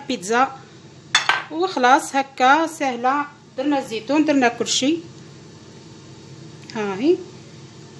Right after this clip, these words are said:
وخلاص، حطوهم يطيبوا.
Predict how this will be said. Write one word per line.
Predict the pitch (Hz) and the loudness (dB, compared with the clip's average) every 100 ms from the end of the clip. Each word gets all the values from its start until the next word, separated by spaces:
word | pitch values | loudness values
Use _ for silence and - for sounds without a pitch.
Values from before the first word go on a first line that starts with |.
| - 320 | -4 0
وخلاص، | 349 240 247 294 - - - - - - - - - - | 2 6 6 6 2 -6 -10 -20 -20 -20 -20 -20 -20 -4
حطوهم | 311 311 403 370 | 0 8 10 10
يطيبوا. | 330 247 - 240 | 6 2 2 -4